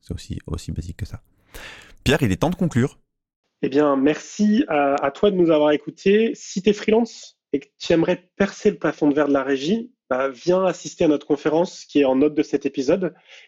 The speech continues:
Speaker 2: et on t'expliquera, euh, l'envers du décor de, euh, sortir de la régie et devenir entrepreneur.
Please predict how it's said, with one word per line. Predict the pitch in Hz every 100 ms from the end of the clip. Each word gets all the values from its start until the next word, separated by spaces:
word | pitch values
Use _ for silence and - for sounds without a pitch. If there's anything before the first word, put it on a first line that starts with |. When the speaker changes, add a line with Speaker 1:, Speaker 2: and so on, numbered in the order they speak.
| -
Speaker 2:
et | 123 131
on | 123
t'expliquera, | 143 - - 139 - 156 170 156
euh, | 127
l'envers | 123 139 147 156
du | 139 139
décor | 131 - 160 151
de, | 127 131
euh, | 143 120
sortir | - - - 147
de |
la | 135 123
régie | 127 127 160 156
et |
devenir | 123 113 139 127
entrepreneur. | - - - 120 175 -